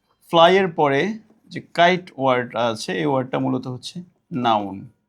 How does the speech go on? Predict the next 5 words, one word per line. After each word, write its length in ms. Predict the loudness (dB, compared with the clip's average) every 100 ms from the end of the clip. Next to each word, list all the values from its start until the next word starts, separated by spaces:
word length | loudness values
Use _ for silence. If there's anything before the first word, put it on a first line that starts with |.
| _ _ _ _ _ _ _ _ _ -4
কাইট 180 | -2 -2
ওয়ার্ডটা 260 | -4 -2 -6
একটা 160 | -6 -10 -12 _ _ _ _ _ _ _ _ -10 -6
নাউন। 240 | -6 -10 -18 -20 _ _ _ _ _ -4
কিন্তু 180 | -4